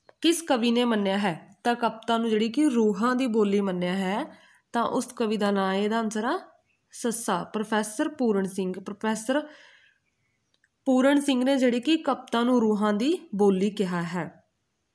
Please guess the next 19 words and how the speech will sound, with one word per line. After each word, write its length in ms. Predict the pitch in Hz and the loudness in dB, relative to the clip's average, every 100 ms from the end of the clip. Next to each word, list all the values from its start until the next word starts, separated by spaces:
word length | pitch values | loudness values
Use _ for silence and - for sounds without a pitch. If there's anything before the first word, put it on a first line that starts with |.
| _ _ _ _ _ _ _ _ - | _ _ _ _ _ _ _ _ 2
ਤੇ 140 | 240 | 4
ਬਲਬਲਿਆਂ 540 | 208 214 190 214 233 233 | 4 2 2 2 2 2
ਵਾਲਾ 260 | 240 240 | 0 0
ਜਿਹੜੇ 260 | 233 233 240 | 0 0 -2
ਕਿ 180 | 269 285 | -2 0
ਵੇਰੋਕ 500 | 233 214 208 214 254 262 262 - - | 2 2 2 2 0 0 -4 -20 -8
ਉਛਾਲਾ 360 | 233 233 208 196 | -4 0 0 0
ਕਿਹਾ 320 | 202 208 269 | -2 0 0
ਵਰਡਸਵਰਥ 680 | 262 214 185 180 170 160 - | 2 2 0 -2 -6 -6 -14
ਨੇ। 160 | 156 - _ _ _ _ | -16 -16 _ _ _ _
ਤੇ 160 | - 226 | 2 2
ਰੂਹਾਂ 380 | 202 202 196 214 | 4 0 0 0
ਦੀ 120 | 247 | 0
ਬੋਲੀ 340 | 214 220 214 | 0 0 0
ਕਿਹਾ 360 | 214 214 214 302 - - _ _ - | 0 -2 0 -2 -6 -18 _ _ -10
ਪ੍ਰੋਫੈਸਰ 640 | 214 202 220 214 - 330 392 - _ _ - | -8 -4 -4 -4 -2 -4 -4 -12 _ _ -2
ਪੂਰਨ 320 | 226 196 185 | 2 2 0
ਸਿੰਘ 260 | 185 175 170 | -4 -8 -8
ਨੇ। 240 | 175 - | -12 -14